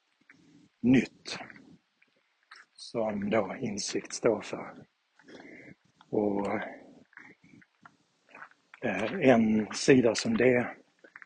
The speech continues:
ett sätt som det beskrivs på, det är ju att man har sett igenom illusionen av ett jag, fast det fixerat jag. Eh,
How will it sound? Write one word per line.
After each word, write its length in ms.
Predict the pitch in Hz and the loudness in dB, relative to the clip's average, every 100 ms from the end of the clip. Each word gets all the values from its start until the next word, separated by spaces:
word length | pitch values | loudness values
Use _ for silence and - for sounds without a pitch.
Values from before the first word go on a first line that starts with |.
| - _ - - | -20 _ -20 -4
ett 140 | 123 | -4
sätt 280 | - 147 - | 4 2 2
som 160 | - 120 | -2 0
det 140 | 117 | 0
beskrivs 400 | 104 - 110 101 | -2 -6 -8 -10
på, 180 | - - | -10 -6
det 80 | 120 | -4
är 280 | 113 107 107 | -2 -4 -6
ju 180 | 95 | -6
att 300 | 90 - - - _ - - - - _ _ - | -8 -10 -18 -20 _ -18 -18 -18 -20 _ _ -4
man 260 | 113 101 | -2 0
har 100 | 104 | -2
sett 280 | 101 120 - | -2 -4 -2
igenom 360 | 123 117 113 113 | 0 2 2 2
illusionen 560 | 113 - 127 117 107 | 0 2 0 0 -2
av 140 | 107 104 | -4 -2
ett 300 | - - - _ - _ _ _ | -6 -8 -18 _ -16 _ _ _
jag, 540 | 120 139 95 92 - | 6 8 6 -2 -8
fast 400 | - - 120 - | -8 -2 -2 0
det 60 | - | -6
fixerat 600 | - 113 - 104 101 95 | -6 -6 -6 -8 -8 -6
jag. 480 | 120 117 107 92 85 - - - _ _ _ - - _ - _ - - | -2 0 0 -2 -12 -16 -18 -20 _ _ _ -20 -20 _ -20 _ -20 -12
Eh, 260 | 104 92 | -8 -8